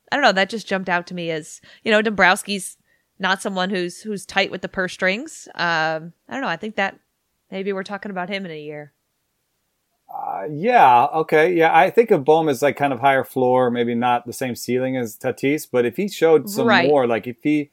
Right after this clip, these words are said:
Speaker 2: showed some more power, um, in a believable way, I think, yeah, that's a good name. I think maybe one of the Blue Jays. Um,
Speaker 1: Ooh.
Speaker 2: uh, like, I, we, I don't know if it's Bo Bichette. We've been kind of, uh, lukewarm on him,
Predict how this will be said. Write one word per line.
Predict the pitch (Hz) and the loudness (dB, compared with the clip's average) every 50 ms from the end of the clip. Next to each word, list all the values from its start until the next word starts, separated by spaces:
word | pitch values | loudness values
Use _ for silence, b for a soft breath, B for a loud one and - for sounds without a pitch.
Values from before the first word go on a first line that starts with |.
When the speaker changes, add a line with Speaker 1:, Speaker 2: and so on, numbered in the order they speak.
| _ _ _ _ _ _ _ _ | _ _ _ _ _ _ _ _
Speaker 2:
showed | _ - - 143 139 - | _ -4 -2 -2 -2 -2
some | 139 139 | -2 -2
more | 135 127 110 | 0 0 0
power, | - 120 123 123 131 139 135 135 139 143 143 - - - - | 2 2 2 4 4 4 4 2 2 0 -2 -6 -8 -6 -2
um, | 120 113 113 113 113 113 117 113 110 107 107 113 - _ - | 0 2 2 2 2 2 0 0 -2 -6 -10 -12 -14 _ -10
in | 123 120 123 | -8 -8 -6
a | |
believable | 110 113 117 120 123 117 117 117 117 117 113 | -6 -4 -2 -2 -2 -2 -2 0 2 2 4
way, | 113 117 117 120 120 | 4 4 4 4 2
I | 117 | 0
think, | - - 123 110 104 | -2 -4 -10 -8 -6
yeah, | 110 113 113 113 120 | -4 0 0 0 0
that's | 123 117 - | -2 -4 -6
a | 123 110 | -6 -4
good | 113 110 110 | -4 -2 -2
name. | 117 117 120 123 127 | -2 -4 -4 -2 -4
I | 127 | -2
think | 123 170 151 123 _ _ _ _ _ _ - | -2 -2 -4 -4 _ _ _ _ _ _ -6
maybe | - 123 127 131 | -4 -2 0 0
one | 131 135 135 | 0 0 2
of | 123 | 0
the | 117 | -2
Blue | 98 101 113 127 127 | -2 0 -2 -2 0
Jays. | 123 139 143 143 143 143 147 170 165 - - _ _ _ _ _ _ _ _ _ _ _ _ _ - | 2 4 6 6 6 4 2 0 -4 -10 -20 _ _ _ _ _ _ _ _ _ _ _ _ _ -10
Um, | 113 113 113 117 117 117 117 117 117 113 113 113 113 113 110 113 - | -6 -2 0 0 2 2 2 2 2 0 0 -2 -4 -6 -6 -6 -4
Speaker 1:
Ooh. | 202 220 247 277 269 240 220 202 190 | -2 0 2 4 6 6 6 6 4
Speaker 2:
uh, | 185 180 180 175 170 175 180 - - | 4 4 2 0 -2 -6 -10 -12 -8
like, | 127 127 113 127 | -4 -4 -2 0
I, | 127 - - | -2 -2 -4
we, | 147 131 127 131 131 - _ _ _ _ _ _ _ _ _ - - | -6 -4 -4 -4 -4 -6 _ _ _ _ _ _ _ _ _ -12 -8
I | 120 120 | -6 -4
don't | 143 147 151 143 | -4 -4 -4 -2
know | 139 143 147 156 156 | 2 4 6 6 6
if | 143 147 | 4 4
it's | 151 151 - | 0 0 -2
Bo | - - 139 147 147 147 | -4 0 2 4 4 4
Bichette. | 143 143 131 - - 151 147 143 147 147 143 143 139 _ - | 2 -2 -6 -2 0 2 4 4 6 4 4 2 0 _ -10
We've | 127 127 120 117 | -8 -8 -6 -6
been | 123 123 120 | -6 -6 -6
kind | - 131 127 127 127 123 | -4 -4 -4 -2 -2 -4
of, | 117 104 _ _ _ _ _ _ _ _ _ _ _ - 113 | -4 -6 _ _ _ _ _ _ _ _ _ _ _ -10 -4
uh, | 110 110 110 110 110 | -2 0 0 0 -2
lukewarm | 104 110 120 120 127 120 - 123 123 127 127 127 127 | -4 -4 -4 -4 -4 -2 -2 0 0 0 0 0 -2
on | 127 123 120 | -2 -2 -4
him, | 117 120 120 120 120 117 117 120 | -4 -4 -4 -2 -2 -2 -2 -4